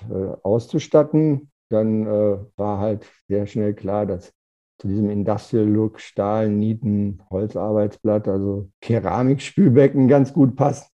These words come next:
Und so in unserem Markenverständnis von, äh, Qualität und Authentizität, äh, war dann natürlich klar, dass wir die Keramikspülbecken von Villeroy en Boch nehmen.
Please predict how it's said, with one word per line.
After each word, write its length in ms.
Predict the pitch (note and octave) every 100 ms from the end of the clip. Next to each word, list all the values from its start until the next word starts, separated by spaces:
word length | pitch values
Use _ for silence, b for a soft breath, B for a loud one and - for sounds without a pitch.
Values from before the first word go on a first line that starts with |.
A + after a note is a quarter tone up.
| _
Und 260 | A2+ A2 A2
so 160 | A#2+
in 180 | G#2+ A2
unserem 520 | A2+ G#2+ G#2+ G2 F#2+ - _ _ _ -
Markenverständnis 1400 | G2+ G#2 G#2 A#2 F#2+ G#2 - - A2 G#2 G#2+ G#2 G2 -
von, 460 | - F#2+ G2 G2
äh, 180 | F#2 F#2
Qualität 720 | F2+ F#2+ F#2 F2+ - G2 F#2+
und 160 | F2+ F2
Authentizität, 1400 | E2 F#2+ G2 F2 B2+ - G2 - - - G#2 G#2+ A2 - _ _ _ _ _ _ -
äh, 220 | F#2 F#2+
war 160 | G2+ G#2
dann 120 | G2+
natürlich 440 | G2 - G2+ F#2+
klar, 320 | - G2 G2+
dass 180 | G2+ F#2+
wir 100 | G#2
die 260 | F#2 G2 F#2+
Keramikspülbecken 1200 | - F#2+ G2 G2+ F#2 - - G2+ F#2 F#2+ F#2+ F#2+
von 320 | F2+ F#2+ F#2
Villeroy 420 | F2+ G#2 F#2 F#2+ F#2+
en 120 | F2
Boch 200 | G#2+ A#2+
nehmen. 460 | A#2 A#2 A#2 A#2